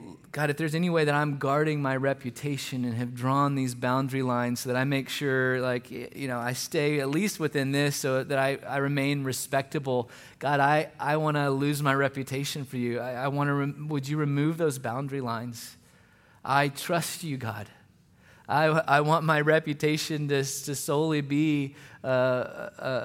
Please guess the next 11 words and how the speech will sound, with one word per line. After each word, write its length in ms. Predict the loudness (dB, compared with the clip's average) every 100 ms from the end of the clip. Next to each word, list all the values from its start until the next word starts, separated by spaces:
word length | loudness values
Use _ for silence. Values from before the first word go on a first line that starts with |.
| -4
a 40 |
man 640 | -4 0 2 2 0 -2 -6 -14 -6
or 100 | -2
a, 100 | 0
or 260 | -2 -2 -2
a 60 |
woman 680 | -2 0 0 2 0 -2 -4 -8 -20 -20 -8
who 560 | -2 0 2 0 -4 -8 -14 -20 _ _ _
follows 560 | -10 -2 2 2 0 -2
Jesus 380 | -6 -6 -6
wholeheartedly, 840 | -8 -8 -8 -8 -6 -8 -10 -12 -16